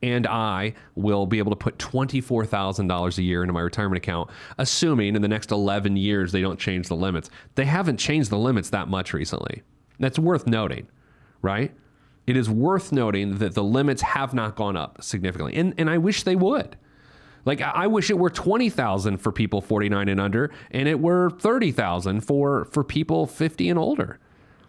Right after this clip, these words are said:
For, for a couple reasons. One, we need the money to accumulate. Number two, we need people to live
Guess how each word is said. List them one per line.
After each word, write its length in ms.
For, 240
for 160
a 40
couple 320
reasons. 340
One, 280
we 100
need 300
the 80
money 220
to 140
accumulate. 680
Number 260
two, 380
we 260
need 680
people 560
to 140
live 380